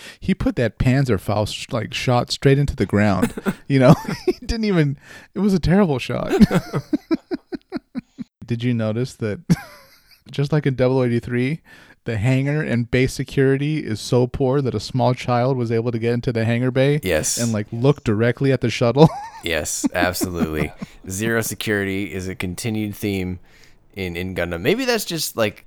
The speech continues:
Speaker 2: how they do it. They're just like, "This is too difficult to explain. None of our plots are gonna work. We'll just maintain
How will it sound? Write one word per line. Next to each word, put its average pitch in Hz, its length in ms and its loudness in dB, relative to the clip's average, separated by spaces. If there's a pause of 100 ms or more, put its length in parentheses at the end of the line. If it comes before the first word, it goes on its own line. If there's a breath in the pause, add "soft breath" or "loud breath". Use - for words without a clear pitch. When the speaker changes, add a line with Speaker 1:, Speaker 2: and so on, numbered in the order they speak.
Speaker 2:
how 110 160 0
they 107 120 -2
do 95 260 -4
it. 80 100 -4
They're - 120 2
just - 220 0
like, 104 160 -2
"This 143 180 -6
is 175 200 -6
too 160 100 -4
difficult 123 460 -6
to 107 80 -6
explain. 92 560 -6
None 117 160 -2
of 127 80 -4
our 117 100 -2
plots 104 380 0
are 107 80 -6
gonna 98 240 -2
work. 82 320 -4
We'll 110 140 0
just 113 300 -4
maintain 107 840 -2